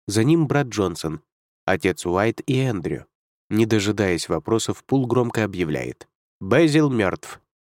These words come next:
Раздается чей-то плач, но большинство молчит. Жестокие слова шокируют, но уже не оставляют сомнений. Я закрываю глаза и бормочу молитву за упокой его души. "Завтра утром состоится служба", продолжает он.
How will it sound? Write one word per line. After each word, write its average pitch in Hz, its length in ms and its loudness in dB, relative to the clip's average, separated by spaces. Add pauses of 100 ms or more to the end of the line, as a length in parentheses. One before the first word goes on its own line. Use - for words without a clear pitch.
(380)
Раздается 104 600 2
чей-то 110 340 0
плач, 82 380 -2 (360)
но 131 120 4
большинство 117 540 2
молчит. - 500 -4 (580)
Жестокие 127 680 0
слова 120 280 2
шокируют, 98 800 -2
но 101 180 2
уже 107 180 2
не 120 120 2
оставляют 117 540 0
сомнений. 117 640 -4 (420)
Я 92 260 2
закрываю 95 480 0
глаза 95 380 0
и 95 60 0
бормочу 95 500 -2
молитву 98 480 -2
за 80 120 -4
упокой 85 420 -2
его 85 260 -4
души. - 400 -8 (800)
"Завтра 143 440 4
утром 165 340 4
состоится 131 600 0
служба", 92 520 -2 (360)
продолжает 92 640 -2
он. 107 200 -2